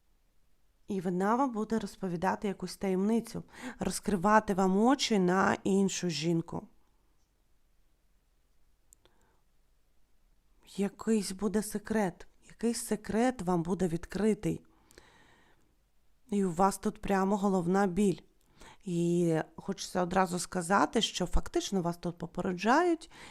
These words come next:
це вам буде як спасіння, ця інформація вам йде як попередження на майбутнє. Розумієте? І фактично тут чашечка показує такий момент, коли ви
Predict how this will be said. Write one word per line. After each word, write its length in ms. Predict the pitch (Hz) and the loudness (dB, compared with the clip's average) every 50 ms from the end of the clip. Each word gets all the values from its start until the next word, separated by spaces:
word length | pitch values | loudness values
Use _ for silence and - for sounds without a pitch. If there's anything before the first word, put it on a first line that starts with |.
| - - - - | -20 -20 -20 -14
це 240 | - - - 247 247 | -6 -2 0 0 2
вам 240 | 220 226 202 175 | 2 2 0 0
буде 280 | 160 170 196 175 196 190 | -2 -4 -4 -2 -2 -2
як 280 | 170 170 185 180 - - | -2 -2 -2 -4 -4 -10
спасіння, 720 | - - 196 202 - - - 226 226 202 165 165 160 156 | -10 -6 -6 -4 -4 -4 -2 0 0 0 0 0 -2 -4
ця 220 | - - 196 175 - - | -4 -2 -2 -2 -2 -2
інформація 840 | 160 160 - - 185 180 180 175 190 185 175 170 - - - 160 | -4 -4 -4 -4 -4 -4 -2 -2 0 0 0 0 -2 -4 -4 -4
вам 240 | 156 160 160 156 165 | -2 -2 -2 0 0
йде 360 | 165 156 147 165 185 214 240 233 - - - - - - - | -2 -2 -2 0 0 0 0 -2 -4 -14 -16 -16 -12 -4 0
як 220 | 220 226 226 - | 0 0 0 0
попередження 800 | - 202 - - 190 165 180 185 175 170 - 170 170 170 170 170 | -4 -4 0 0 2 2 4 2 2 0 -2 -2 0 2 2 2
на 100 | 170 170 | 2 2
майбутнє. 680 | 165 175 180 170 151 175 196 190 175 - - - - - - _ _ - - - - _ - - - _ _ _ - - _ _ _ _ - | 2 2 2 0 0 0 0 0 0 -2 -6 -8 -8 -10 -12 _ _ -20 -20 -20 -20 _ -20 -20 -20 _ _ _ -20 -20 _ _ _ _ -6
Розумієте? 800 | 170 175 165 - 180 185 190 220 240 262 247 - - - 180 - - - - - - | -6 -4 -2 0 0 2 2 4 2 2 0 0 -2 -4 -6 -6 -6 -14 -18 -10 -6
І 80 | 214 - | 0 6
фактично 580 | - 208 - - - 254 302 - - 233 214 | 6 6 6 6 2 0 0 0 2 2 2
тут 200 | - - 185 175 - - | 2 0 -4 -4 -6 -6
чашечка 560 | - - 208 214 - 214 196 - - - 180 | -4 -2 -2 0 0 -2 -4 -4 -4 -4 -4
показує 760 | - 170 170 - - 196 214 254 247 - 226 202 190 175 180 - - - - - - - - | -2 -4 -6 -2 2 4 4 4 4 4 2 4 4 2 0 -2 -8 -20 -20 -20 -20 -12 -6
такий 320 | - 180 - - 208 220 208 | -6 -4 -2 0 2 2 4
момент, 600 | 190 185 185 180 180 190 214 233 302 320 - - | 4 4 2 2 2 0 2 2 0 0 -2 -6
коли 380 | - - 196 190 180 190 180 | -6 -4 -2 0 0 0 -2
ви 460 | 160 151 151 170 180 190 226 285 339 | -2 -2 -2 -2 0 2 2 0 -2